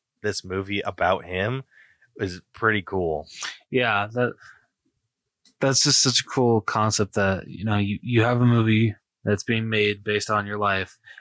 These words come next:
Speaker 2: and you get to be the stunt driver of the actor that's playing you. <laughs> Like,
Speaker 1: Yeah.
Speaker 2: that's pretty cool. I'm not gonna lie.
Speaker 1: Yeah, I mean, it's way cool.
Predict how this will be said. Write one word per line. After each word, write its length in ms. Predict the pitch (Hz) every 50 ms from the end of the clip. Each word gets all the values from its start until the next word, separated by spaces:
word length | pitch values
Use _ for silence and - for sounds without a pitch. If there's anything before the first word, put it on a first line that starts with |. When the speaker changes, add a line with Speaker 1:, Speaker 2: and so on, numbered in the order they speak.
| -
Speaker 2:
and 180 | - 104 104 104
you 120 | 110 113
get 160 | 113 117 113 -
to 80 | 113
be 120 | 104 110 110
the 120 | 101 104
stunt 340 | - - - - 110 104 101
driver 400 | 101 104 98 95 92 85 95 95
of 300 | - 104 95 90 90 92
the 320 | 92 98 95 95 95 92 -
actor 360 | 71 98 98 - - 101 95
that's 180 | 87 87 -
playing 360 | - - - 101 90 85 87 85
you. 200 | 85 92 139 139 -
<laughs> 40 | _ _ _ _ _ _ _ _ - - - - _ _ _ _ _ _ _ _ _ _ _ _ _
Like, 460 | 110 110 107 101 101 90 - - -
Speaker 1:
Yeah. 280 | 80 82 87 78 71 - - _ _ _ _ _ _
Speaker 2:
that's 220 | - 185 180 170 -
pretty 240 | - - 147 120 107
cool. 400 | - - 95 87 78 80 98 -
I'm 80 | - 107
not 200 | 113 107 101 98
gonna 200 | 98 92 69 64
lie. 300 | 60 50 50 - 131 117 - _ _ _ _ _ _ _ _ _ _ _ _ _ _ _ _ _ _ _ _ _ _ _ _
Speaker 1:
Yeah, 120 | 85 82 -
I 40 | -
mean, 160 | 92 98 101
it's 300 | - 113 117 98 87 87
way 440 | 85 85 87 92 101 101 107 113 110 95
cool. 400 | - - 90 82 80 78 73 -